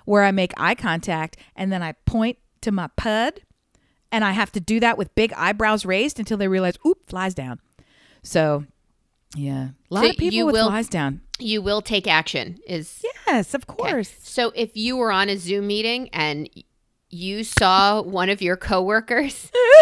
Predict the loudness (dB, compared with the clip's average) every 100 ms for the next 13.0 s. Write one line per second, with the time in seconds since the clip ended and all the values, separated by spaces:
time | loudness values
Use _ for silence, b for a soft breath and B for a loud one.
0 | 10 4 -4 -8 -12 2 4 6 6 6
1 | 0 0 2 2 0 -12 -12 -14 -16 -16
2 | -16 0 6 6 6 4 6 4 4 2
3 | 4 6 4 0 -2 -2 0 2 6 6
4 | 4 -2 0 0 4 6 6 2 0 2
5 | 4 4 0 -10 -12 -16 -16 -6 2 4
6 | 12 12 12 12 10 4 0 -2 4 6
7 | 6 6 2 2 0 2 2 2 0 2
8 | 4 4 2 0 -2 -4 -2 -4 0 2
9 | 4 2 b b 4 6 6 6 6 0
10 | -6 _ _ _ 0 4 4 4 2 2
11 | 0 -2 -4 -8 b b b b -4 0
12 | 0 0 -4 -4 -10 -12 -16 -18 -20